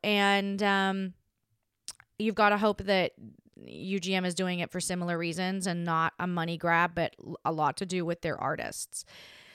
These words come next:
So, I mean, we'll see.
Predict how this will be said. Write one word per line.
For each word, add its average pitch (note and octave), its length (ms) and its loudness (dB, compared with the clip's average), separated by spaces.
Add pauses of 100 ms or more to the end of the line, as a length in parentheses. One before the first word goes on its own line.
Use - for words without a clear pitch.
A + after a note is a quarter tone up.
(100)
So, G3+ 720 4 (100)
I G#3 120 4
mean, G3+ 400 -2 (500)
we'll G#3+ 340 -2
see. F#3+ 520 0